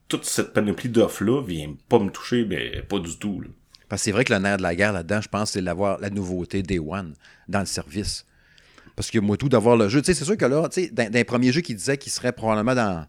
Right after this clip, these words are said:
Speaker 2: dans le départ, là, t'avais, tu sais, du God of War, les deux, euh, Spider-Man, ben, Miles Morales, puis le, le, le Spider-Man normal, euh,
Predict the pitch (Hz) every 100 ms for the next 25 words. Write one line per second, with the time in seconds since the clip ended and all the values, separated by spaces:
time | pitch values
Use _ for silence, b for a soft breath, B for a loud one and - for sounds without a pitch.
0 | _ - 98 95 98 107 - 131 110 110
1 | 98 120 87 104 95 92 95 113 110 104
2 | 92 101 98 90 101 92 95 98 110 110
3 | - b 98 101 101 107 92 95 98 104
4 | - 90 85 85 80 76 76 80 78 _
5 | - 90 85 90 85 80 87 107 113 B
6 | B B B 85 85